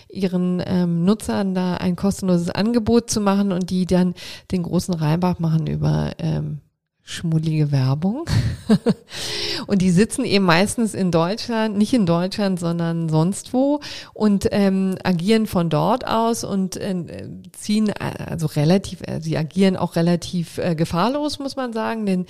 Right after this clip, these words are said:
sie locken übers Internet ihre Kunden an, ähm, verdienen das Geld und niemand wird ihnen habhaft. So, und das war natürlich ein Zustand, der jetzt vielen,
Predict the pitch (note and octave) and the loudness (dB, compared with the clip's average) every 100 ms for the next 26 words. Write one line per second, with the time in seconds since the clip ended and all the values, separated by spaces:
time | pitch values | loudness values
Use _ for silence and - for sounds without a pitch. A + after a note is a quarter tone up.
0 | - - - F#3+ F3+ F#3 A3+ G#3 F#3+ F#3 | -10 -18 -4 0 2 2 0 -2 0 2
1 | F3+ - G3 F3+ F3+ - F#3 E3+ - F#3+ | 2 2 2 4 2 2 0 0 0 0
2 | F#3+ F#3 - - F#3+ G3 - - - - | 2 0 -2 0 0 0 -4 -16 -20 -18
3 | - F#3+ F3+ F3 G3 E3+ F#3+ F#3 F3 - | -2 2 2 2 2 2 4 6 4 4
4 | E3 E3+ F3+ - F3+ E3 - F#3 F3 F#3 | 2 4 2 4 4 2 0 4 4 6
5 | F3+ E3+ E3+ E3 E3 - E3+ D#3 C3 C3+ | 4 2 2 2 2 2 2 2 2 -2
6 | D3 - D#3+ - - - F3 E3 E3+ F3 | -4 -6 -8 -8 -14 -4 0 2 2 0
7 | - E3 F#3+ A#3 A#3 G#3+ G#3 - - F#3 | 2 2 4 4 4 4 4 2 2 4
8 | F#3+ - - - - - A#3 - B3 A#3 | 4 0 -12 -20 -6 0 2 2 2 2
9 | G#3 G3 G3 F#3+ - - - G#3 A3 A3 | 4 4 4 2 -2 -8 -2 2 4 4
10 | A3 | 0